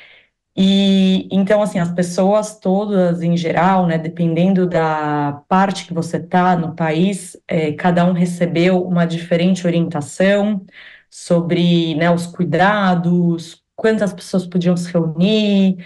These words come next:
é, em que lugares você poderia ir, você deveria ir ao trabalho ou não, né, esse tipo de coisa,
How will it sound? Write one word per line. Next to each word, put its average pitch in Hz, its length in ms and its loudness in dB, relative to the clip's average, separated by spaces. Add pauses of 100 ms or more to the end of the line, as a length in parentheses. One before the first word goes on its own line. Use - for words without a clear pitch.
(380)
é, 165 600 2
em 190 220 0
que 233 140 0
lugares 202 460 0
você 180 200 -6
poderia 170 480 0
ir, 202 640 2
você 170 240 -6
deveria 175 300 0
ir 190 100 4
ao 175 160 2
trabalho 175 560 0
ou 165 80 -2
não, 196 640 0
né, 175 380 0
esse 175 220 -4
tipo 180 280 -4
de 165 140 -2
coisa, 165 720 0